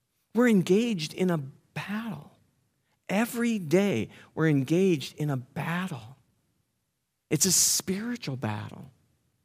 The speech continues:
What weighs in the balance is men's and women's, women's souls. Now, you're not responsible for all that. I understand, neither am I.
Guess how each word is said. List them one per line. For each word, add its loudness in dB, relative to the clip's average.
What 8
weighs 8
in 6
the 8
balance 4
is 0
men's 2
and 4
women's, 2
women's 4
souls. -4
Now, 0
you're 0
not 2
responsible -2
for -2
all 0
that. -6
I -8
understand, -6
neither -2
am -2
I. -2